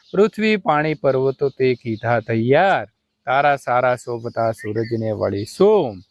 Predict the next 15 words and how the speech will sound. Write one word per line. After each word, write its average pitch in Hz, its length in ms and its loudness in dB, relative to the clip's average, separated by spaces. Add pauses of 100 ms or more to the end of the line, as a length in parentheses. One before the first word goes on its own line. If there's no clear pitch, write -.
(380)
તે 147 100 -4
તો 143 200 -4
સઘળા 127 480 0
તે 131 200 0
રચ્યા 113 400 -4
જબરું 123 440 0
તારું 110 360 0
જોમ. 90 440 -8 (1120)
અમને 214 380 4
આપ્યા 185 400 2
જ્ઞાન 160 420 -2
ગુણ 156 320 0
તેનો 147 380 -2
તું 135 260 -2
દાતાર, 117 680 2